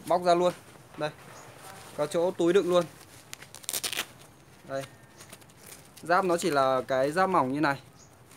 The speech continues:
Ok. Và khuỷu tay cũng vậy. Ờ, sẽ có đây.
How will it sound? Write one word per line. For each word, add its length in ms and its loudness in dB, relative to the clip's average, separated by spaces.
Ok. 300 -4
Và 300 2
khuỷu 200 -2
tay 220 8
cũng 80 2
vậy. 160 2
Ờ, 220 0
sẽ 280 -2
có 400 2
đây. 200 -6